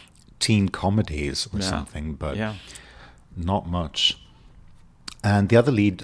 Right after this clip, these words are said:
Speaker 1: uh, would have been Klaus Kinski. And
Speaker 2: Wow.
Speaker 1: again,
Speaker 2: Yeah.
Speaker 1: <laughs> one of those out there castings, you know, if only they'd hired Werner Herzog as well as the director.
Speaker 2: Yeah.
Speaker 1: Hot
Speaker 2: But
Speaker 1: off the, you know, success or non-success of Cobra Verde and, and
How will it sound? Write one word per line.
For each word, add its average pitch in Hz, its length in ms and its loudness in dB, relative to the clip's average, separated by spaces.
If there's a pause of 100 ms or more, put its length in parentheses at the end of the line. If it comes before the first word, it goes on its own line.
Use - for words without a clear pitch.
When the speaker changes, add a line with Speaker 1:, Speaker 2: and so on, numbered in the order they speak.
(120)
Speaker 1:
uh, 92 260 2
would 92 140 -4
have 92 80 -2
been 98 160 0
Klaus 110 360 4
Kinski. 123 720 6 (1200)
And - 200 6
Speaker 2:
Wow. - 80 6
Speaker 1:
again, 120 220 8 (260)
Speaker 2:
Yeah. 101 260 4
Speaker 1:
<laughs> - 100 2
one 185 240 8
of 170 100 10
those 135 220 8 (360)
out 139 200 10
there 120 120 8
castings, 117 760 4
you - 80 -2
know, 85 140 0 (220)
if - 160 2
only 156 180 4
they'd 117 220 6
hired 110 300 4
Werner 113 280 8
Herzog 90 600 4
as 82 160 0
well 92 200 6
as 90 180 0
the 92 100 -2
director. 78 760 0
Speaker 2:
Yeah. 95 300 -6 (680)
Speaker 1:
Hot 117 220 6
Speaker 2:
But 110 60 10
Speaker 1:
off - 200 2
the, 85 240 2 (420)
you 98 200 -2
know, 78 280 -2 (300)
success - 680 0
or 87 160 2
non-success 85 760 0
of 85 120 -6
Cobra 85 340 2
Verde 80 360 0
and, 71 320 -4
and 73 360 -6